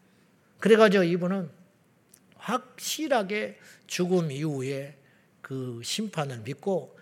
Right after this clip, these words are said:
그날로 병원에서 나와가지고 몸을 추스리고 나서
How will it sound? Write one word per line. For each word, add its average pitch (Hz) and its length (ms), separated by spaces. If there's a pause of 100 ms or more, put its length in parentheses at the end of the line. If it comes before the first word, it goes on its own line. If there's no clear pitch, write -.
(300)
그날로 202 760
병원에서 175 500
나와가지고 135 840
몸을 147 360
추스리고 147 460
나서 165 480